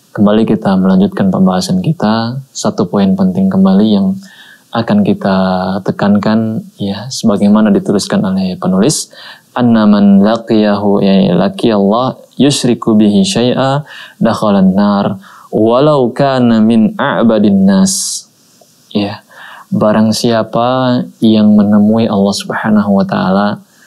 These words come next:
sedangkan dia berbuat kesyirikan,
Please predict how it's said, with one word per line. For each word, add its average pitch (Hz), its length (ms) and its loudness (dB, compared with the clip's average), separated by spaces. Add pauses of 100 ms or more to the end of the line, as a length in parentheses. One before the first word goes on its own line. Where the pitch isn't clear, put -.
(280)
sedangkan 113 640 0
dia 107 240 2
berbuat 104 480 -2
kesyirikan, 104 800 -2